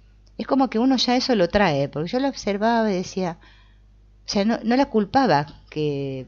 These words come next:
por sus miedos. Yo decía, "Bueno, ella tiene miedo y me dice todo esto que me va a pasar", pero yo decía, "Pero ¿y qué corno sabe ella lo que me va a pasar a mí?". Pero no le decía, "¿Y vos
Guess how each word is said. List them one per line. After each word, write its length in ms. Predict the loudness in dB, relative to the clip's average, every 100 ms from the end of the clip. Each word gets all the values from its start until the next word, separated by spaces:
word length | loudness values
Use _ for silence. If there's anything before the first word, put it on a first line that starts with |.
| -8
por 140 | -6
sus 180 | -6 -4
miedos. 540 | -2 -2 -2 -6 -10
Yo 140 | -6 -4
decía, 300 | -2 -2 -2
"Bueno, 300 | -2 -2 -4
ella 280 | -6 -8 -10 -16 -20 -20 _ -20 -8
tiene 280 | -4 -2
miedo 600 | -4 -2 0 0 0 -2 -2
y 40 |
me 120 | -2
dice 260 | -4 -4 -6
todo 240 | -2 0
esto 240 | 0 -2 -6
que 100 | -4
me 120 | -4
va 100 | -4
a 60 |
pasar", 520 | -4 -8 -6 -4 -4 -4
pero 180 | -6 -8
yo 160 | -6
decía, 260 | -8 -8 -8
"Pero 140 | -6
¿y 60 | -6
qué 160 | -6 -6
corno 320 | -6 -4 -6
sabe 340 | -6 -4 -4
ella 220 | -4 -6
lo 140 | -8 -8
que 100 | -6
me 100 | -6
va 100 | -6
a 60 |
pasar 320 | -6 -10 -10 -8
a 80 |
mí?". 260 | -6 -8 -10 -16 -20 -20 _ _ -20 _ -20 _ _ -20 _ _ -20 -20 -10
Pero 120 | -2
no 60 | 0
le 80 | 2
decía, 420 | 2 2 2 0 -12 -20 -10
"¿Y 80 | -4
vos 160 | -4